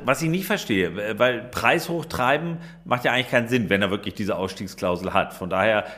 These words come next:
könnte er auch sagen, „Okay, ja, ist, ist, ist vorbei.“ Aber, also, irgendwie hat er ja wirklich vehement behauptet, es gibt noch eine realistische Chance. Das haben ja viele Beobachter seit Monaten ausgeschlossen, du ja inklusive. Ähm,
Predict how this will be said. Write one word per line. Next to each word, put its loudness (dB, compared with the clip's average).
könnte 0
er 4
auch 4
sagen, 4
„Okay, -2
ja, -2
ist, -14
ist, -16
ist -12
vorbei.“ 2
Aber, 2
also, 0
irgendwie -6
hat 0
er 4
ja 6
wirklich -6
vehement 0
behauptet, -2
es -12
gibt -10
noch 0
eine -4
realistische -2
Chance. -2
Das -6
haben -2
ja 0
viele -2
Beobachter 0
seit 0
Monaten -2
ausgeschlossen, -4
du -2
ja 6
inklusive. -2
Ähm, 2